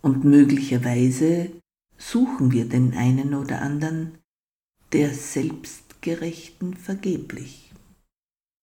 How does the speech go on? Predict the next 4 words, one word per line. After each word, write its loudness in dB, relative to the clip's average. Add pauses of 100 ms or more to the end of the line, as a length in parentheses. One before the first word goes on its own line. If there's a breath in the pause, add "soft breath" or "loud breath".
(1120)
Was 2
ich 2
nicht 4
glaube, 2